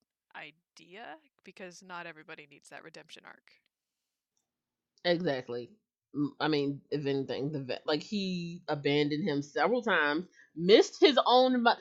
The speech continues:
Speaker 2: the fact that he missed his own mother's funeral, and then he had that lame excuse of, you know, "Maybe if I didn't go, she wouldn't actually be dead."
Speaker 1: Yeah, I, that was dumb.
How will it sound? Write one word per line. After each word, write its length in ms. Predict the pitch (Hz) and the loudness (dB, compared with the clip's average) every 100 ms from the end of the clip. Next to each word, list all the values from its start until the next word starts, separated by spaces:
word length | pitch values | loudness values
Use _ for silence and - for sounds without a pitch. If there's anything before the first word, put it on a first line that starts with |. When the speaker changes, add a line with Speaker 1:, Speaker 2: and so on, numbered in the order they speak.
| - - | -2 -2
Speaker 2:
the 80 | |
fact 240 | 254 453 523 | 2 4 4
that 60 | 269 | 4
he 140 | 311 262 | 6 6
missed 280 | 226 233 | 6 6
his 120 | 240 185 | 4 4
own 280 | 185 185 | 4 4
mother's 340 | 180 160 151 - | 4 4 2 -4
funeral, 400 | 151 156 156 135 | -4 -2 0 -2
and 120 | 151 | -2
then 120 | 165 | -2
he 160 | 226 202 | 0 0
had 140 | 170 | 0
that 140 | 156 131 | 0 -2
lame 320 | 143 151 143 | -4 -8 -10
excuse 480 | - _ 156 151 147 - | -16 _ -8 -8 -6 -4
of, 340 | 139 135 127 - _ _ - | -2 -2 -6 -12 _ _ -6
you 100 | 180 | -2
know, 180 | 170 160 | 0 0
"Maybe 400 | 165 165 175 139 | -2 -2 -2 -4
if 140 | 156 | -2
I 300 | 147 143 143 | -2 0 -2
didn't 260 | 147 151 139 | -4 -6 -6
go, 240 | 147 143 | -4 -4
she 180 | 147 160 | -6 -8
wouldn't 240 | 151 143 139 | -6 -6 -8
actually 260 | 143 139 | -12 -16
be 180 | 135 139 | -16 -16
dead." 460 | 135 139 123 117 - _ _ _ _ _ _ _ _ _ _ _ _ - | -16 -12 -10 -10 -14 _ _ _ _ _ _ _ _ _ _ _ _ -20
Speaker 1:
Yeah, 340 | 202 190 165 208 _ - | -14 -12 -12 -16 _ -8
I, 220 | 202 180 - _ _ _ _ | -8 -8 -14 _ _ _ _
that 180 | 208 - | -14 -12
was 160 | 175 | -18
dumb. 300 | 165 - - | -18 -20 -20